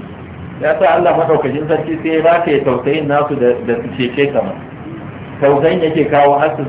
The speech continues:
har su zama ma abin ceto. Amma wasu mutane ba sa gane haka. Shi kullum so yake a ce ƴaƴan shi duka maza ne.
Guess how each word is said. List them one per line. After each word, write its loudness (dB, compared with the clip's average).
har -2
su -6
zama 0
ma 0
abin -6
ceto. -12
Amma 2
wasu 2
mutane 0
ba 4
sa 2
gane -2
haka. -8
Shi -2
kullum 0
so 4
yake 2
a 2
ce -2
ƴaƴan 2
shi -4
duka 0
maza 2
ne. -8